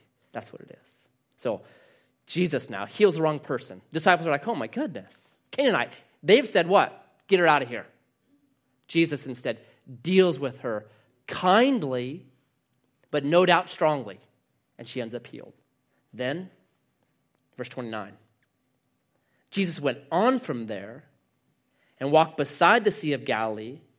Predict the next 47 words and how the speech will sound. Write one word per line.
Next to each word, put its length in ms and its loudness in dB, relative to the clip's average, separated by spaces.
and 120 -14
he 80 -2
went 220 2
up 280 4
on 140 0
the 80 0
mountain 560 -8
and 180 -8
sat 360 0
down 280 0
there. 340 -6
And 160 -12
great 640 2
crowds 580 2
came 320 -4
to 60 -8
him, 220 -10
bringing 420 4
with 200 0
them 200 0
the 100 0
lame, 420 0
the 60 -8
blind, 460 0
the 80 -6
crippled, 420 -6
the 80 -6
mute, 380 -2
and 160 -8
many 240 2
others. 420 -2
And 140 2
they 80 2
put 240 2
them 200 2
at 140 4
his 180 -2
feet, 240 -6
and 100 -4
he 60 -4
healed 380 0
them, 280 -8
so 300 0
that 160 2
the 60 -2
crowd 340 0
wondered. 640 -6